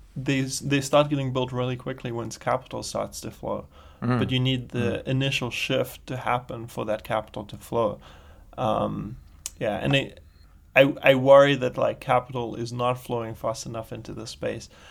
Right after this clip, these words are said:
Speaker 1: And then it's flowing stupidly, I think, <laughs> into other spaces. Yeah.
Speaker 2: I need to convince capital, and I need to convince the, the, the deep pockets out there that are maybe the L Ps, not even the V Cs. The V Cs could be very well on board, but they're, like,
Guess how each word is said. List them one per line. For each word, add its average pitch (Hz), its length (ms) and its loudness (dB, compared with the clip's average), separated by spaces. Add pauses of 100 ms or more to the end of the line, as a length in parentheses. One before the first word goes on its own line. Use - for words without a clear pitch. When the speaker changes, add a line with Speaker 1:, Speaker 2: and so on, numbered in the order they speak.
(180)
Speaker 1:
And 156 200 4
then 165 100 2
it's 156 100 -2
flowing 156 600 -2 (640)
stupidly, 156 920 -2
I 123 80 0
think, 147 280 4
<laughs> 190 40 12
into 143 200 4
other 143 240 4
spaces. 120 540 -6
Yeah. 117 140 0
Speaker 2:
I 139 120 6
need 165 180 2
to - 60 -6
convince 135 380 2
capital, 120 460 4
and 123 100 4
I 123 60 4
need 160 180 0
to - 60 -16
convince 127 420 0
the, 120 220 0
the, 120 320 2
the 107 200 -2
deep 127 280 -2
pockets 120 420 2
out 120 220 -2
there 127 100 -2
that 131 160 -2
are 117 80 0
maybe 123 300 0
the 127 120 -2
L 123 160 4
Ps, 127 380 -4
not 123 220 -2
even 120 240 -4
the 113 80 -4
V 107 160 -4
Cs. 123 320 -2
The 110 80 -4
V 143 120 -4
Cs 135 280 -4
could 127 160 -4
be 127 80 -6
very 123 220 2
well 113 160 -2
on 113 120 -6
board, 127 360 -2 (440)
but 127 120 -2
they're, 135 180 8
like, 123 260 6